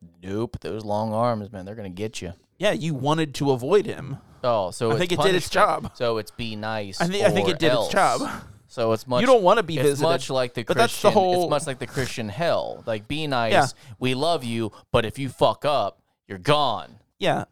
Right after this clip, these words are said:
Speaker 2: Yeah, exactly. But
Speaker 1: Old
Speaker 2: that's the whole point of this
Speaker 1: creeper
Speaker 2: entire
Speaker 1: arms.
Speaker 2: thing is to scare children into, like, being better people.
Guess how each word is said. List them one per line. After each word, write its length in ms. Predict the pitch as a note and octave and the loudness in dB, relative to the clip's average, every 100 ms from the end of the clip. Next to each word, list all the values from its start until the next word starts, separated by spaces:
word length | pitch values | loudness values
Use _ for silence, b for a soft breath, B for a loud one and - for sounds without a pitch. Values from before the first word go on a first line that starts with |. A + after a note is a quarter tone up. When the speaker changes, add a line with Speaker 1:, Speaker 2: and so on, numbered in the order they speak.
| _ _ | _ _
Speaker 2:
Yeah, 180 | G3+ D3+ C3 | 0 2 2
exactly. 440 | A#2+ F3+ E3 - | 4 4 4 2
But 100 | A#2+ | 2
Speaker 1:
Old 80 | - | 2
Speaker 2:
that's 160 | G3+ | 0
the 100 | - | 2
whole 140 | F3+ E3+ | 2 2
point 360 | - E3 E3 - | 2 -2 -2 0
of 120 | D3 | 2
this 180 | D3+ D3 | 2 2
Speaker 1:
creeper 140 | A2+ | 2
Speaker 2:
entire 220 | G#2 C3+ | 4 4
Speaker 1:
arms. 120 | - F#3 | 2 0
Speaker 2:
thing 240 | E3+ D3 | -2 -2
is 100 | C3+ | -8
to 120 | - B2+ | -8 -10
scare 300 | - C#3+ C3 | -6 -4 -2
children 440 | - D#3 C3+ C3 | 2 0 0 -6
into, 380 | C3+ C#3 C3+ C3 | -8 -12 -4 -4
like, 380 | B2+ A#2+ B2+ - b b _ | -2 -2 -4 -12 b b _
being 220 | C#3+ C#3 B2 | -4 -4 -2
better 240 | C3 - | -2 -2
people. 460 | - C#3+ - - | -4 -4 -4 -10